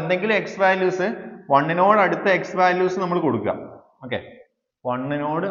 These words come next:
അടുത്തിട്ടുള്ള, ഓക്കെ, one-നോട് അടുത്തിട്ടുള്ള എക്സ് വാല്യൂസ് നമ്മൾ കൊടുക്കുമ്പോ ഇവിടെ ഈ വാ-, ഇതിന്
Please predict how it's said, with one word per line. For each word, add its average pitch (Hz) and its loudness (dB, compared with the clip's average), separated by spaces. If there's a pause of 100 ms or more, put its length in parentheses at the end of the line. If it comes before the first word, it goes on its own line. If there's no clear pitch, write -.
അടുത്തിട്ടുള്ള, 147 -4 (540)
ഓക്കെ, 104 -6 (460)
one-നോട് 175 -2
അടുത്തിട്ടുള്ള 170 -2
എക്സ് 143 -10
വാല്യൂസ് 165 0
നമ്മൾ 165 -4
കൊടുക്കുമ്പോ 139 -2 (840)
ഇവിടെ 170 4 (220)
ഈ - -4 (120)
വാ-, 170 6
ഇതിന് 180 -2